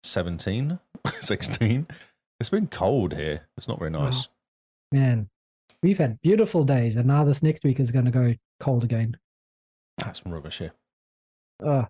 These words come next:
Speaker 2: it's nonsense.
Speaker 1: Shocking. We had flooding and stuff in Wairo
Speaker 2: Like,
Speaker 1: again.
Speaker 2: more flooding.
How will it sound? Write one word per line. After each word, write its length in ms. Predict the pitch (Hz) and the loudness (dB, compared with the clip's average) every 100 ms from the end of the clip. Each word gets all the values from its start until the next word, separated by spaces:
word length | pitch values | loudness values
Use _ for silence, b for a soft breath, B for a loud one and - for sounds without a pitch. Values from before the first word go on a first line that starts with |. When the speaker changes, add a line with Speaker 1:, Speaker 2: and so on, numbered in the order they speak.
| - | -8
Speaker 2:
it's 140 | _ | _
nonsense. 380 | 110 107 - 107 | -4 -4 -6 -8
Speaker 1:
Shocking. 680 | - - - - 76 80 - _ | -6 -8 -10 -12 -14 -16 -20 _
We 60 | 110 | -4
had 80 | |
flooding 500 | - - 95 78 76 73 | -4 -4 -4 -4 -10 -12
and 140 | 82 | -10
stuff 320 | - - - - | -8 -8 -10 -12
in 180 | 95 82 | -10 -4
Wairo 400 | 85 80 76 69 | -2 -2 -4 -4
Speaker 2:
Like, 80 | |
Speaker 1:
again. 220 | 170 71 - _ _ _ 147 | -4 -4 -10 _ _ _ 2
Speaker 2:
more 320 | 190 226 226 | 4 6 4
flooding. 500 | 226 226 185 110 | 2 2 2 0